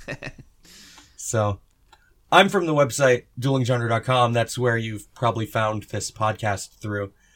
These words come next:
Speaker 2: But Niall is from Batminute eighty-nine, and I'm sure that you have your own website that you'd
Speaker 1: Uh,
Speaker 2: like to plug.
Speaker 1: <laughs> Uh, we actually, we don't have a website. <laughs> We, uh, we just do everything via Twitter and Facebook and whatnot, 'cause we, we're toying
Speaker 2: Oh, there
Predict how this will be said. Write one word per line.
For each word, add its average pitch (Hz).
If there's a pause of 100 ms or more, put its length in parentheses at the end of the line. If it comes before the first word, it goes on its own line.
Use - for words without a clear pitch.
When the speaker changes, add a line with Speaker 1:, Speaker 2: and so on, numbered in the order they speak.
(300)
Speaker 2:
But 104
Niall 151
is 127
from 113
Batminute 123
eighty-nine, 127
and 113
I'm 110
sure 127
that 113
you 123
have 135
your 117
own -
website 107 (760)
that -
you'd 226
Speaker 1:
Uh, -
Speaker 2:
like 196
to -
plug. 104
Speaker 1:
<laughs> - (500)
Uh, 190
we 214
actually, 226
we 190
don't 240
have 123
a -
website. 95 (380)
<laughs> -
We, 156
uh, 135 (260)
we 160
just 160
do 160
everything 143
via 127
Twitter 139
and 101
Facebook -
and 87
whatnot, 80
'cause 110
we, 151
we're 160
toying 247
Speaker 2:
Oh, -
there 175